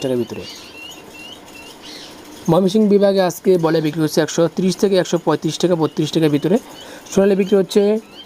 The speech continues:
দুশো পঞ্চাশ থেকে দুশো পঞ্চান্ন, ষাট টাকা এবং টাইগার কালার বার্ড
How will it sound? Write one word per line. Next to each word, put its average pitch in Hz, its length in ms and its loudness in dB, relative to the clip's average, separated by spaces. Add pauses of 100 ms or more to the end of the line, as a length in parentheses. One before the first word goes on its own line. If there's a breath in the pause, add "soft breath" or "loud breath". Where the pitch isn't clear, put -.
দুশো 180 240 2 (300)
পঞ্চাশ 180 340 2
থেকে 185 180 0
দুশো 175 220 -2
পঞ্চান্ন, 160 340 0
ষাট 143 220 0
টাকা 139 140 0 (160)
এবং 151 140 0 (160)
টাইগার 160 440 0
কালার 151 280 0
বার্ড 160 160 0